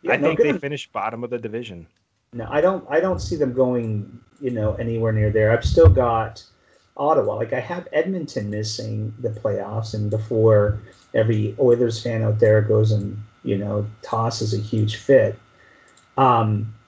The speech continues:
Speaker 1: you do have two of the best players in the world right now on your team. It's just your goaltending. You know, that's your biggest issue. And you guys were bounced pretty easy by a Chicago team,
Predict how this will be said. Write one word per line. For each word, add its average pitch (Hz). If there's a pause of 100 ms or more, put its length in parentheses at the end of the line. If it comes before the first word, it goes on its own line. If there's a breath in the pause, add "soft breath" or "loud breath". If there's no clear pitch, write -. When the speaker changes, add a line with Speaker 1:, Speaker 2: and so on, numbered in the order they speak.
(160)
Speaker 1:
you 113
do 156
have 151
two 143
of 131
the 117
best 127
players 131
in 123
the 110
world 123
right 131
now 131
on 113
your 107
team. 139 (280)
It's 117
just 143
your 131
goaltending. 113 (260)
You 120
know, 131
that's 123
your 139
biggest 117
issue. - (600 soft breath)
And 123 (880)
you 127
guys 135
were 135
bounced 117
pretty 127 (120)
easy 120
by 113
a 113
Chicago 110
team, -